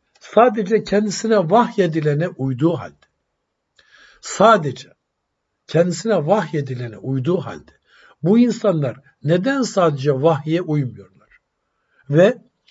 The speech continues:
neden gayrimetlu vahiy var diyorlar?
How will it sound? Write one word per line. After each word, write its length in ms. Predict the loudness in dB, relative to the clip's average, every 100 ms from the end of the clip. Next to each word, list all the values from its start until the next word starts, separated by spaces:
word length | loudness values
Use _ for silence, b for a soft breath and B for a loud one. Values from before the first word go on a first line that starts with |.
| b b
neden 560 | 2 4 4 2 0 2
gayrimetlu 880 | 6 6 4 0 0 0 0 2 2
vahiy 420 | -2 -4 -10 -12 _ _ -2
var 340 | 2 2 2
diyorlar? 500 | -8 -14 -16 -20 -20